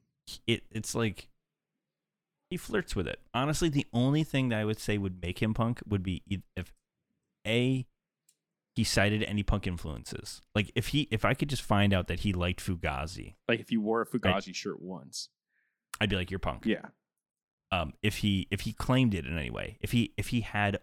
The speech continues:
Speaker 1: a tattoo, I would, I would be like, "Hey."
Speaker 2: I think he's straight edge.
Speaker 1: Yeah,
Speaker 2: I
Speaker 1: but
Speaker 2: th-
Speaker 1: that might just be because he's Irish.
Speaker 2: What? <laughs>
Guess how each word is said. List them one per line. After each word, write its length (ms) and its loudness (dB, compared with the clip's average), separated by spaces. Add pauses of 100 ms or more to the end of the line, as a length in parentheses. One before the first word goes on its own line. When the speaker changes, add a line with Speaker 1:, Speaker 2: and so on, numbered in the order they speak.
Speaker 1:
a 180 2
tattoo, 680 -2 (1800)
I 140 4
would, 260 2
I 100 6
would 140 6
be 160 4
like, 280 2
"Hey." 180 4
Speaker 2:
I 80 12
think 180 6
he's 220 4
straight 340 -2
edge. 380 -12 (3500)
Speaker 1:
Yeah, 380 6
Speaker 2:
I 80 10
Speaker 1:
but 80 4
Speaker 2:
th- 100 4
Speaker 1:
that 80 10
might 120 6
just 140 -2
be 80 2
because 220 8
he's 180 8
Irish. 680 4
Speaker 2:
What? 260 2 (580)
<laughs> 120 -2